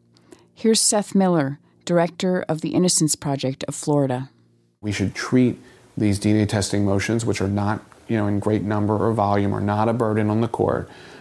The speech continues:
Speaker 2: um, with extra special care when they come through the door of the courthouse, um, because it, it can change our thinking about a case. Someone who we once thought was a monster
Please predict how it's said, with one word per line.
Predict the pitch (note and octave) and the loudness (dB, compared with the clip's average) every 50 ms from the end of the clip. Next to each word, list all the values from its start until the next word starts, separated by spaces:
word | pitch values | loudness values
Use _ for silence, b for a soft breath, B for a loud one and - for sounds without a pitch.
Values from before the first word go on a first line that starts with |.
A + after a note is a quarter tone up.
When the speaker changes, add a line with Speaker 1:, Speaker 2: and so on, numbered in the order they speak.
| B B - | B B -4
Speaker 2:
um, | G#2 G#2 G2+ G2 G2 F2+ E2+ G#2 | -2 0 0 0 0 0 0 0
with | A2 G2+ - - - - | 0 0 -2 -6 -6 -6
extra | A2+ A2 - - - - A#2+ | -6 -4 -4 -4 -2 -2 -2
special | A2+ - - G#2+ G#2 G2+ - - - - - | -2 -2 -2 -2 -4 -2 -2 -2 -2 -4 -6
care | - - - A2+ A2 G#2+ G2+ G2+ G#2+ G#2+ - B B B B B B - | -12 -4 -2 0 2 2 0 0 -2 -4 -8 B B B B B B -4
when | A#2+ G#2 | -2 0
they | G2 F#2+ | 2 0
come | F#2+ - - G#2 G2+ F#2+ | 0 0 -2 -2 -2 -2
through | G2 - G#2 G#2 G2+ | -2 -2 -2 0 0
the | G2+ | 0
door | G2+ - G#2+ G#2 G#2+ A2+ | 0 0 -2 -2 -2 -2
of | A#2 A2 | -4 -4
the | - - | -6 -6
courthouse, | - - B2 A#2+ A#2 A2 - - - - - - - - B B B B B B B B - | -4 -2 -2 -2 -2 -2 -4 -6 -6 -6 -10 -12 -14 -14 B B B B B B B B -10
um, | A#2+ A2 G#2 G2 G2+ G2+ | -6 -4 -2 0 0 -2
because | G2+ - G#2+ - - A2+ G#2+ G#2 G2+ G2 G2 - - - B B B B B B B B B _ _ _ _ | -2 -2 -4 -2 -2 0 0 2 0 0 -2 -4 -6 -8 B B B B B B B B B _ _ _ _
it, | - - - - - - - - - B1+ C2+ D2+ C#2 - - - C#2+ - - - - _ | -6 -6 -6 -8 -14 -20 -18 -16 -16 -16 -14 -16 -16 -16 -18 -20 -20 -20 -20 -20 -18 _
it | - C#3+ - | -6 -6 -2
can | - A#2 A2+ | 0 0 2
change | G2 - - - - A2 A2+ A2+ A2+ A2+ A2 G#2+ G#2+ | 2 0 -2 -2 0 2 4 6 6 6 4 4 2
our | - G2+ G2+ | 0 0 -2
thinking | F#2 - A2+ A2+ G#2 - G#2+ G#2+ G2+ G2+ | -2 0 0 -2 0 0 0 0 2 2
about | G2 G2 G#2 G#2 G2 G2+ | 0 0 0 0 0 -2
a | G2+ | -2
case. | - - G#2+ G#2 G#2+ - | -2 0 2 2 2 2
Someone | - G#2+ G#2 G#2 G#2 | 0 0 0 0 0
who | G2+ G2+ G2+ | 0 2 2
we | G#2 G#2 | 2 2
once | G2+ G#2 G#2+ G#2+ G2+ - | 0 0 0 -2 -2 -2
thought | - G#2+ G2+ F#2 - | -2 0 0 0 0
was | F#2+ G2 | -2 -2
a | G2+ G#2 | -2 -2
monster | G#2+ G#2+ G#2+ G#2 G#2 - - - G#2 A2 G#2+ G#2+ | -2 0 -2 -2 -4 -4 -4 -4 -2 -2 -2 -6